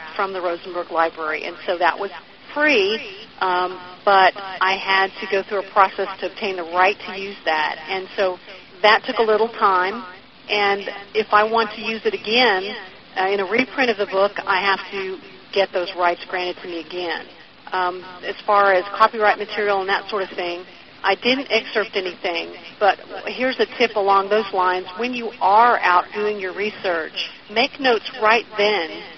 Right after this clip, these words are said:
If you're making photocopies of documents or newspaper clippings, whatever, write on the back of that photocopy right then all the bibliographic information, because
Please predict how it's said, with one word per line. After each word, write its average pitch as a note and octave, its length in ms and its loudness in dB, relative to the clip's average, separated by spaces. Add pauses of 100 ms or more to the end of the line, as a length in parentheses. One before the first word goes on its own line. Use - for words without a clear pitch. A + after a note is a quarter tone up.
(140)
If G3 120 -4
you're G#3 120 -4
making A#3+ 420 0
photocopies A3+ 960 2
of F#3+ 160 -2
documents G3+ 640 2 (100)
or - 220 -8 (160)
newspaper G#3 400 -6
clippings, G3 640 -4
whatever, F#3+ 520 0 (460)
write A3 240 4
on A#3 180 -2
the A3 200 -2
back F#3+ 580 2
of F#3 140 0
that F3+ 260 2
photocopy F#3 560 0 (120)
right F#3+ 260 4
then F3+ 180 -2
all F#3+ 320 4
the G3+ 80 -2
bibliographic F#3+ 760 0
information, F3+ 800 -6 (340)
because G#3 380 2